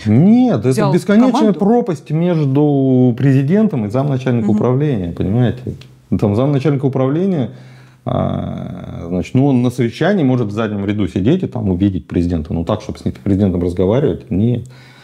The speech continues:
Speaker 1: Сам Путин, все, все, а все лоялисты тут же бросили, все эти эксперты, так сказать, там, кремлевские, да, доказывают, что когда-то с должности начальника этого управления Путин стартанул в большую политику. Ну, Путин, во-первых, был начальником управления, а не замом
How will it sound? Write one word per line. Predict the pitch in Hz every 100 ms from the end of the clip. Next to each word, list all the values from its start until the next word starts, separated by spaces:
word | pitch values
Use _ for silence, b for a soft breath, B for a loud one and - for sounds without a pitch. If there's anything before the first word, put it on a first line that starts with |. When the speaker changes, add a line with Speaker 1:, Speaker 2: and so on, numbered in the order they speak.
| B B _
Speaker 1:
Сам | - 185
Путин, | 190 254 214 127
все, | - 185
все, | - 202 196
а | -
все | 117 202
лоялисты | 160 143 240 -
тут | 151 131
же | 117
бросили, | 131 131 92
все | - 92
эти | -
эксперты, | 90 - 185 190 -
так | -
сказать, | - -
там, | 92 80
кремлевские, | - 95 90 - -
да, | 98
доказывают, | 92 - 90 87
что | - 104 B B B B
когда-то | 107 98 147 196 180
с | 147
должности | 127 165 147 143 139
начальника | 131 143 143 127
этого | 123
управления | 123 123 131 135
Путин | 120 120 113
стартанул | 104 107 - 110 110
в | 95
большую | 98 -
политику. | 92 95 82 -
Ну, | 90
Путин, | 90 175 139
во-первых, | 120 160 131
был | 113
начальником | 117 127 240 226 151
управления, | 123 113 110 95 87
а | 90
не | 98 104
замом | 107 92 85